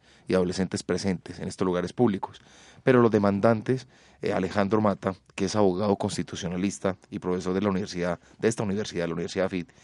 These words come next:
y Daniel Porras, que es estudiante de Derecho de la Universidad de Medellín, y que mandaron los artículos de la policía, ellos dejaron en claro, ante un medio de comunicación nacional,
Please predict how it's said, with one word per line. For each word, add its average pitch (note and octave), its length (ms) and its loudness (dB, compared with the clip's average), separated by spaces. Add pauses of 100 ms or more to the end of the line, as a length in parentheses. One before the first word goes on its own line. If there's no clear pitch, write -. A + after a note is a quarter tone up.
(240)
y A2 120 4
Daniel G#2 280 6
Porras, G2 400 2
que - 80 -6
es F#2+ 60 -4
estudiante F#2+ 340 -2
de G#2 80 2
Derecho F#2+ 220 -4
de F#2+ 40 2
la F#2 40 2
Universidad F#2 320 -2
de F#2 40 -2
Medellín, F#2 400 0 (640)
y A#2 120 -2
que G#2 140 2
mandaron F#2+ 360 2
los F#2+ 120 -2
artículos - 380 -2
de G#2+ 60 6
la G#2+ 80 4
policía, G#2 460 0 (420)
ellos A2+ 360 6
dejaron G#2 320 4
en G2+ 80 0
claro, G#2 420 0
ante G2+ 240 -4
un G2 60 2
medio A2 140 6
de G#2+ 60 2
comunicación F#2+ 480 -2
nacional, G#2+ 420 2